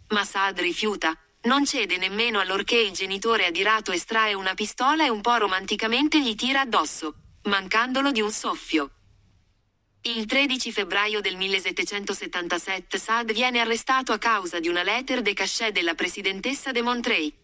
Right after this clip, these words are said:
sua suocera, e viene condotto alla fortezza di Vincennes. Verrà assolto dalle accuse, e comunque riportato a Vincennes,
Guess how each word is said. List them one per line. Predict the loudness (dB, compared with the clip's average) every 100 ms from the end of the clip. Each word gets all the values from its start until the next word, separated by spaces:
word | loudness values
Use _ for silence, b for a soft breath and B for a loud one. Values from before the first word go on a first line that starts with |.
| _ _
sua | -10 -6 -6
suocera, | 0 0 0 -4 -6 -8 _ -6
e | -2
viene | 0 0 0
condotto | 0 2 2 2 2
alla | 2 2
fortezza | 0 0 -2 -2 -4
di | -2
Vincennes. | -2 -2 -4 -4 -4 -8 _ _ _ _ _ _ _ _
Verrà | 0 2 4 4
assolto | 2 0 -2 0 0
dalle | 2 0
accuse, | -2 4 4 4 0 -6 _ _
e | -2
comunque | 0 2 4 4 4
riportato | 2 2 2 2 0 2
a |
Vincennes, | 0 0 0 0 0